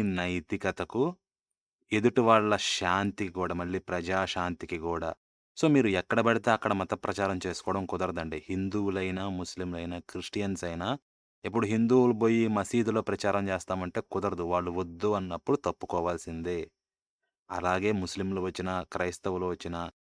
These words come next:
ఇతరుల గుళ్ళల్లో గానివ్వండి, లేతే చర్చిల్లో హైందవ ప్రచారం గానివ్వండి, చేసుకుంటాం హక్కు అంటే కుదరదు. అట్లాగే ఒక ఏరియాలో ప్రజలందరూ హిందువులయ్యుండి, వాళ్ళు ఇక్కడ మాకు అవసరం లేదు, మీ మత మార్పిడి లేపోతే మత ప్రచారము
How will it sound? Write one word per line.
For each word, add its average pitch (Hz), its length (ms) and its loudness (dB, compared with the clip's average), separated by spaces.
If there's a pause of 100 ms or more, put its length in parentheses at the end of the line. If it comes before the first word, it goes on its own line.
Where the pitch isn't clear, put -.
(260)
ఇతరుల 110 340 2
గుళ్ళల్లో 107 500 2
గానివ్వండి, 95 600 0
లేతే 92 280 0
చర్చిల్లో 101 500 -2
హైందవ 98 360 -2
ప్రచారం 92 480 -2
గానివ్వండి, 92 480 -4
చేసుకుంటాం 98 540 -2
హక్కు 90 360 -2
అంటే 98 260 -4
కుదరదు. 90 360 -2 (840)
అట్లాగే 101 440 2 (720)
ఒక 104 180 2 (160)
ఏరియాలో 117 640 6
ప్రజలందరూ 110 680 4
హిందువులయ్యుండి, 98 920 0 (260)
వాళ్ళు 107 320 4
ఇక్కడ 104 220 0
మాకు 95 300 0
అవసరం 104 500 2
లేదు, 92 340 -2 (260)
మీ 98 140 -4
మత 90 220 0
మార్పిడి 87 560 -2
లేపోతే 87 340 -2
మత 87 220 -2
ప్రచారము 85 640 -4